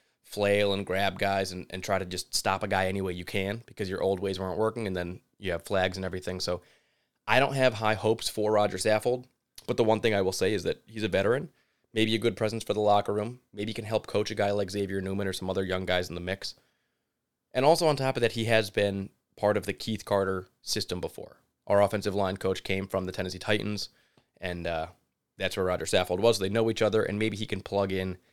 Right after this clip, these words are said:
and do a decent job. But you're talking about a thirty-five-year-old coming off the couch. Who knows what kind of shape he's in? Who knows how many weeks it'll be before he's actually game ready? And if he is game ready, what kind of involvement he's gonna have?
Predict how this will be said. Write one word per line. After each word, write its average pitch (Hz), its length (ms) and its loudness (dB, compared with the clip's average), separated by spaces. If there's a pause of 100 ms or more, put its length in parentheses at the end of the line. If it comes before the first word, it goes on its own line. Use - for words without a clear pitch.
(280)
and 90 140 -10
do 92 140 -2
a - 20 -6
decent 82 340 -8
job. 69 280 -8
But - 200 -10
you're 104 120 -6
talking 104 260 4
about 90 160 0
a 90 60 -6
thirty-five-year-old 87 720 -2
coming 95 200 -4
off 90 140 -4
the 92 60 -8
couch. 82 440 -4 (340)
Who 131 80 0
knows 110 140 4
what 104 80 -4
kind 92 140 -2
of 87 60 -6
shape 95 260 -4
he's 90 140 -6
in? 90 160 -4 (460)
Who 123 100 -4
knows 113 160 2
how 104 100 -2
many 101 140 -2
weeks 101 240 -4
it'll 98 100 -4
be 98 100 -4
before 92 280 -4
he's 92 100 -4
actually 92 320 -2
game 85 340 -6
ready? 101 300 0 (320)
And 110 100 -2
if 98 120 0
he 104 120 2
is 117 120 6
game 110 260 2
ready, 104 320 0 (320)
what 107 160 -4
kind 107 140 2
of 95 40 0
involvement 90 400 -4
he's - 100 -12
gonna - 140 -10
have? - 280 -14